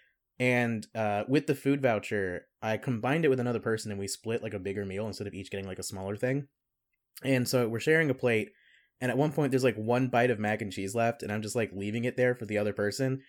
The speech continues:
And eventually, she's just like, "You don't have, you don't, you can eat the last piece. You don't <laughs> have to wait for me to eat it." <laughs> You're like, "Go ahead, chef."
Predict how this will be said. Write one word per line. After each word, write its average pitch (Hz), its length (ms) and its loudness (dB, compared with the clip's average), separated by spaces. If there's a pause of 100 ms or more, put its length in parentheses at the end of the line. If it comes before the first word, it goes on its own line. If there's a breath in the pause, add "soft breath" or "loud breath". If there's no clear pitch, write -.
(200 soft breath)
And 147 100 6
eventually, 139 360 4
she's 127 220 -2
just 123 140 -2
like, 120 160 2
"You 190 120 6
don't 185 100 4
have, 165 120 0 (240)
you 143 220 -4
don't, 190 160 2 (140)
you 143 320 -4
can 156 140 0
eat 135 120 2
the 113 80 -2
last 90 240 -4
piece. - 220 -10
You 165 60 4
don't 175 120 6
<laughs> - 80 6
have 233 120 10
to - 180 6
wait 180 180 12
for 160 100 2
me 143 140 6
to 127 60 6
eat 120 300 0
it." 220 240 4 (140)
<laughs> - 140 -16
You're 143 140 4
like, 131 160 6
"Go 202 160 12
ahead, 160 240 8
chef." 90 200 0